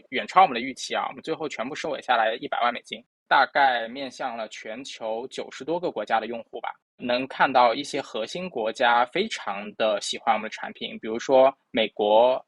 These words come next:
英国、德国、日本，都是在整个众筹期间支持力度最大的，这也让大力增加了我们出海的一个，一个信心。啊，我们在众筹期间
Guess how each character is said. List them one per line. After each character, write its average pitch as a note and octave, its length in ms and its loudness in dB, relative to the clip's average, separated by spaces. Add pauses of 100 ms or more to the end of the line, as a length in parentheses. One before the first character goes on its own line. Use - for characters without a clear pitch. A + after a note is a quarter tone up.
英 D#3 260 -4
国、 G#2+ 300 -2
德 A2 260 -4
国、 G#2+ 440 -4
日 G#3 120 0
本， - 120 0 (360)
都 C3 120 0
是 B2+ 520 -4
在 A2 260 2
整 G#2 180 -10
个 B2+ 140 -2
众 D#3 160 -6
筹 A#2+ 160 -6
期 B2 160 -6
间 B2+ 240 -2
支 D#3+ 140 0
持 - 180 -2
力 C3+ 120 -2
度 B2+ 140 -2
最 C#3+ 160 -2
大 C#3 220 4
的， - 120 -16 (180)
这 - 100 -4
也 A2+ 140 4
让 B2+ 280 6 (220)
大 F3+ 220 6
力 B2 320 -8
增 D3 180 -4
加 D3 220 6
了 B2 80 2
我 A2+ 120 -6
们 A2 220 -8
出 - 180 -10
海 - 280 -12
的 - 100 -16
一 - 140 -12
个， A#2+ 260 -4
一 B2 100 -4
个 C3+ 120 -2
信 C#3 180 -8
心。 D#3+ 280 -6 (360)
啊， A#2 140 6
我 A2 60 4
们 A2 100 -8
在 C#3+ 140 0
众 F3+ 160 -4
筹 A#2+ 160 -8
期 C3+ 180 -10
间 C#3 340 -2